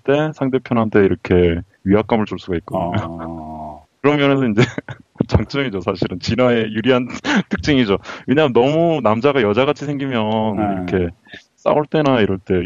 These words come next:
Speaker 1: 불리하거든요, 사실은.
Speaker 2: 어. 그럼 우리가 지금
Speaker 1: 그러니까
Speaker 2: 잘생긴다고 보는 게 굉장히 현대적인 걸
Speaker 1: 그렇죠.
Speaker 2: 수도 있어요.
Speaker 1: 현대적인
Speaker 2: 네,
Speaker 1: 관점이지,
Speaker 2: 네.
Speaker 1: 뭐, 뭐 옛날에 전투를 많이 하다 이럴 때,
Speaker 2: 음.
Speaker 1: 예를 들어 뭐, 이렇게 아프리카나 이럴 때 싸우는, 전투할 때 보면 일부러 이렇게 하잖아요.
Speaker 2: 음.
Speaker 1: 바르고 이렇게 좀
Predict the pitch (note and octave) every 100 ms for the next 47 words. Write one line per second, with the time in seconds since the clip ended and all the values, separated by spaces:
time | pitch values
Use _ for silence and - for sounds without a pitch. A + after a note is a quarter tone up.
0 | G2 - G2+ A#2+ B2 F#2 E2 E2+ F2+ -
1 | G2+ D#2 D2+ - _ - C3 B2 C3+ D#3
2 | C3 C3+ - - C#3+ C#3 C#3 C3+ C3+ C3
3 | G#2+ A2 G#2+ A#2+ - A#2+ C#3 - E3+ F3+
4 | D#3 C#3+ C3 - _ - - _ A2 -
5 | A2 - B2+ D#3 F3+ F#3 F#3+ C#3 A2+ D#3
6 | D3+ D3 - B2+ C3 B2+ A2 A2 A2 A2+
7 | A2+ A2+ A2+ C3 C#3 C3+ A#2+ A2+ - C#3
8 | C3 G2+ G#2 A#2 A2+ G2+ A2 A2+ F#2 F2
9 | F2 A2 C3+ D3+ D#3 C#3 A2+ G#2 - -
10 | G#2 - - F#2+ F2+ F#2 F2+ - - G#2+
11 | F#2+ F#2 - F#2+ F2 F2 C#3+ C#3+ C#3+ B2
12 | A2+ - C#3+ A#2 F#2 G#2 A#2 A2+ - F#2
13 | F2+ E2 - - C3 G#2+ F#2 E2 F#2+ F2+
14 | E2 E2+ E2+